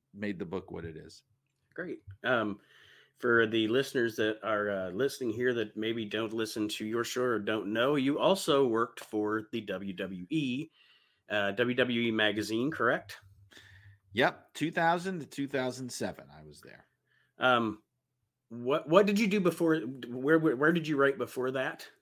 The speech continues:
Speaker 1: Well, my, my only full-time job before that was my job right out of college. So, um, in the late nineties, I worked for a reference book publisher called H W Wilson, which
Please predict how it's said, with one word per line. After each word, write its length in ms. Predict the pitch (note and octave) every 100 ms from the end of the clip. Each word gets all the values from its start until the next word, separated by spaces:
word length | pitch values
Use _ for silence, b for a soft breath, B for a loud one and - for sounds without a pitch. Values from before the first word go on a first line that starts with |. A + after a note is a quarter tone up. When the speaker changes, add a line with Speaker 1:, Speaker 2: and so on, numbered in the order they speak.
| _ _ _ _ _ b b b b b b
Speaker 1:
Well, 360 | C3+ C#3+ C#3+ C#3
my, 300 | C3+ C3+ C#3
my 180 | C3+ C3+
only 260 | D#3+ G#3+ A3+
full-time 600 | - F3+ F#3 F#3 C#3+ A2
job 300 | A#2+ A2 F#2
before 400 | G#2 - B2 A2+
that 200 | G2 F2
was 180 | F#2 G2+
my 140 | G2
job 320 | F2+ G#2 G2
right 160 | G#2 G#2+
out 160 | G#2+
of 80 | G2
college. 600 | - G#2 G2+ F2 E2+ -
So, 460 | - G#2 F#2+ F#2 F2+ F2 - B B B B B B _ -
um, 580 | F#2+ F2 F2 E2+ D#2+ _ _ _ A2
in 140 | G#2+
the 80 | G#2
late 380 | G#2+ C3 D3 B2+
nineties, 640 | B2+ C3 C3+ B2+ A2+ G2+
I 100 | G#2
worked 360 | F#2+ A2+ A2 -
for 380 | - F2 F#2+
a 140 | F2 F#2
reference 640 | F2 A#2+ B2 C3 G#2+ -
book 380 | - A2 - _
publisher 680 | A2 F2+ F#2+ F2 - E2 -
called 280 | F#2+ E2+ D#2+ A2
H 260 | G#2+ -
W 320 | A2 F#2 F#2 E2+
Wilson, 520 | F2 F2 - - - _ _ _ -
which 380 | F#2 G#2 -